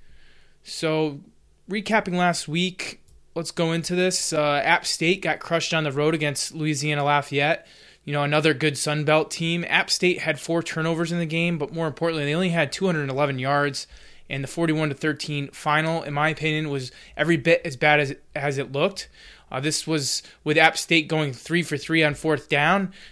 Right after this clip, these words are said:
The biggest difference is they were zero for eleven on third down. I mean, I really, at this point, don't trust their quarterback like I do in previous years. Chase Bryce, he has not been good. He's been turnover prone. And obviously, they got a big game here tonight,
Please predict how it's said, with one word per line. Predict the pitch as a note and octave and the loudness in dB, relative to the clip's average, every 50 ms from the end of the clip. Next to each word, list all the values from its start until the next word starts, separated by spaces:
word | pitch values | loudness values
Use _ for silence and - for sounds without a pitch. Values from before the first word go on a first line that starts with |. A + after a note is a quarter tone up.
| - - | -12 -8
The | C#3+ | -2
biggest | B2+ E3 E3+ E3 F3+ E3+ | 0 2 2 2 2 2
difference | - F3 - - F#3 D#3+ D#3 | 0 -2 -2 -2 -4 -4 -4
is | D3 C3 | -4 0
they | B2+ D3+ D3 | 2 2 2
were | C#3 C#3 C#3 C#3 - - - | 2 2 0 -2 -4 -6 -8
zero | D3 C3 D3+ D#3+ E3 E3 | -4 0 2 4 4 2
for | C#3+ - D3+ C#3+ | 2 0 0 0
eleven | C3+ C3 C#3 D3 D3+ F3+ F#3 | 2 2 2 2 2 2 2
on | F#3+ F#3+ | 0 0
third | F#3+ G3+ G3+ G3 G3 | 0 0 0 0 2
down. | F#3 G3+ G3+ G3+ G3+ G3+ G3+ G3 F#3+ - - - - - - - _ _ - | 2 2 2 2 2 0 0 -2 -6 -8 -12 -20 -20 -20 -20 -20 _ _ -10
I | - | -6
mean, | C#3 C#3 C#3 C#3 C#3+ - - _ - | -4 -4 -4 -4 -6 -8 -14 _ -4
I | - - D3 F3 | 0 2 2 4
really, | E3+ E3+ G3 G3 F#3+ F3+ E3 | 4 2 4 4 4 4 4
at | E3 D#3 | 2 2
this | E3 E3 - | 0 -4 -6
point, | - - E3+ D#3+ D3 | -4 -4 -4 -2 -2
don't | D#3+ D#3+ D#3 C3+ | -2 -2 -4 -4
trust | - - D#3+ D#3+ D#3+ - - | -4 -2 -2 -2 -2 -2 -6
their | D3 | -8
quarterback | - - - D#3 D#3+ D#3+ E3 E3 D#3+ E3+ D#3+ D#3+ D#3+ - | -10 -6 -2 0 0 2 2 4 4 6 6 4 4 0
like | D3 C3+ | -4 -4
I | C#3 C#3 | -4 -4
do | C3 C#3+ C#3+ | -2 -2 -2
in | C3+ | -2
previous | - - D3 C3+ C3+ B2+ - C#3+ | -2 -4 -4 -4 -4 -6 -6 -4
years. | C#3+ D3 D3 C#3 | -4 -4 -4 -4
Chase | - D3+ D3 C#3 | -4 -4 -6 -2
Bryce, | - - C#3 C#3+ D3 C#3 | 2 4 4 4 4 0
he | - C#3 | -4 -8
has | C3 - | -8 -6
not | - C#3 C#3 C#3 C#3 | -2 0 0 0 0
been | - C#3+ C3 | -2 -4 -4
good. | B2 C#3+ C#3 C#3+ | -2 -2 -2 0
He's | C3+ C3+ B2 | -2 -4 -4
been | - - C3+ C3+ C3 A#2+ - - - - - - - | -4 -4 -4 -4 -6 -8 -12 -16 -20 -20 -20 -18 -10
turnover | - - E3 D#3+ D#3 C3+ C#3 C3+ | -4 -2 0 0 0 0 0 -4
prone. | - - - D#3 D3+ D#3 D#3+ E3 E3 D3+ - - - - - - - | -4 0 2 2 4 4 2 2 -2 -4 -8 -14 -20 -20 -20 -16 -10
And | - C#3 C#3+ C#3+ C#3+ C#3 C#3 - | -4 -2 -2 -2 -2 -4 -4 0
obviously, | C3 C#3 D3 D#3+ E3 E3+ - - D#3 | 2 4 4 4 4 2 0 2 2
they | D#3 D3+ | 2 4
got | D#3+ D3+ | 4 2
a | C#3 | 2
big | B2 D#3 D3+ D3 | 2 2 0 2
game | B2+ D3+ D3+ D3+ D3 C#3+ | 2 2 2 2 2 0
here | C#3 D3 D3 | -2 -4 -4
tonight, | C3+ - - C#3+ D3 D3 D3+ D3 C#3+ C3+ - | -4 -4 -4 0 2 4 4 4 2 0 -6